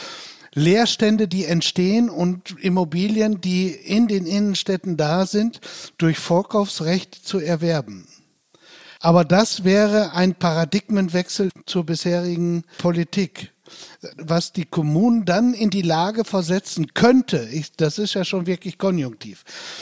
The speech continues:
was die Kommunen in die Lage versetzen könnte, wirklich auch strukturell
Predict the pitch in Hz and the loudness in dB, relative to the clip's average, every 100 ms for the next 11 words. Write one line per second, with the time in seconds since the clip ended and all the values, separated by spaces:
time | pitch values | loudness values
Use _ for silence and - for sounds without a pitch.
0 | - - 151 - 175 170 160 208 226 202 | -14 -2 -2 -2 -4 -2 0 2 2 0
1 | 185 170 170 208 208 196 170 180 - 185 | 0 0 0 -2 -2 -2 -2 -4 -4 -6
2 | 151 165 208 220 170 190 214 202 - 156 | -2 -2 0 -2 0 -2 -2 -10 -8 -6
3 | - - 208 262 - 220 160 135 113 107 | -6 -4 0 0 2 2 2 -2 -4 -12